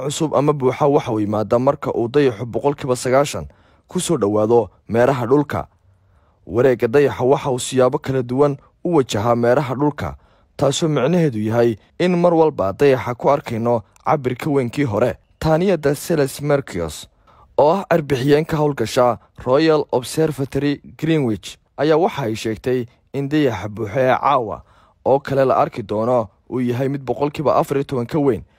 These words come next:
isla markaana boqolkiiba soddon ka iftiin badan dayaxa marka uu dhulka ka jiro dhanka kale, oo ah marka meesha ugu fog naga joogo dayaxu. Waxay intaasi ku dartay in dayaxu uu cabirkiisu heerka ugu weyn gaadhayo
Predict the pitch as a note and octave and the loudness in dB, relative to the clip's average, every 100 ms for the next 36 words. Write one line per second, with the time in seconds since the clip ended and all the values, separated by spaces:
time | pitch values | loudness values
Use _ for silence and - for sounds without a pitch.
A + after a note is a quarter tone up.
0 | _ - C#3+ D#3 D3+ F3+ - D#3 F2+ F2 | _ -12 -4 0 0 -2 -2 -2 -2 -4
1 | G2 B2+ C#3+ C3+ A#2+ - C#3+ B2 F3+ C3+ | -4 -4 -4 -4 -6 -6 -4 -4 -2 -2
2 | - C3+ G#2 G#2+ B2 A2 _ _ _ - | -2 -4 0 0 0 -2 _ _ _ 0
3 | D3+ D3 - B2+ D3 - B2 C#3 D3+ C3 | 2 2 0 0 0 2 0 2 -2 -2
4 | E3+ - G#2+ B2 A2+ - - C#3+ D3 G#2+ | -4 -4 2 2 2 -4 -4 -2 0 -4
5 | - B2 E2 _ _ A#2+ D3+ F3+ F#3+ G3 | 0 2 0 _ _ 2 2 2 -2 -2
6 | D#3+ C#3 D3+ D#3 B2+ B2+ D#3 G2 E2 - | -2 2 0 0 -2 -2 -4 -6 -10 -14
7 | _ _ _ _ G#2 C3 D3+ - A2+ G#2+ | _ _ _ _ -2 2 2 0 -4 0
8 | B2+ G#2+ - - C#3+ C3+ F2+ E2 C#2+ _ | 0 0 -4 -2 2 2 0 -8 -14 _
9 | _ D3+ E3+ D3 F#3+ - F3 - E3+ D#3 | _ -2 0 -2 -2 0 0 0 -4 -2
10 | A2+ G2+ C#3 B2+ D3 D#3 D3 G#2 A2+ A#2+ | -2 0 2 2 4 4 4 2 0 2
11 | C3 D#3 C3+ - D3+ D3 D#3 D3+ - D3+ | 2 0 -4 -6 -4 0 2 2 -2 -2
12 | D#3+ C3 C3+ C#3+ A#2 B2+ B2+ | 0 2 2 2 2 2 2